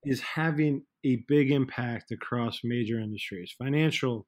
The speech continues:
medical, uh, you name it, real estate. Uh, now, uh, some of those haven't gone mainstream,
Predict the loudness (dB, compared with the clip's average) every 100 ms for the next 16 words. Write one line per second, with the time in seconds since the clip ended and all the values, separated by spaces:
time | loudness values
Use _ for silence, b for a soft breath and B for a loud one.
0 | -4 0 0 0 -2 -4 -8 b b b
1 | b b -6 -2 0 0 0 -2 4 6
2 | 6 4 0 0 -2 -8 -20 -20 _ -10
3 | -10 -8 -10 -12 b b 0 2 2 -4
4 | _ _ _ _ _ _ _ _ -6 -6
5 | -4 2 4 6 6 6 4 2 2 4
6 | 4 4 4 4 2 -2 0 -2 -4